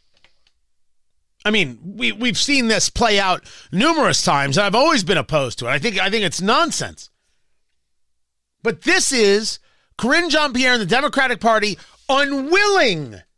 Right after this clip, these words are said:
to state that when it comes to this conversation, it is about Jews under attack. Nope.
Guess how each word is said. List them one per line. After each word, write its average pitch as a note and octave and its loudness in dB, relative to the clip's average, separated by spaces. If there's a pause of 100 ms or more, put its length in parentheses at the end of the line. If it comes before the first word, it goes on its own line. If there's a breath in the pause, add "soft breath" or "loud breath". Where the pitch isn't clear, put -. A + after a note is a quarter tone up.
(760)
to D#4 2
state D4 -4
that A3 0
when C4 -2
it F#4 -2
comes B3+ -4
to G3 -6
this C4+ -4
conversation, A3+ -2 (320 loud breath)
it B3 0
is A#3+ -2
about G3+ -2
Jews G3 -8
under C3 -6
attack. G2+ -12
Nope. F#3+ -4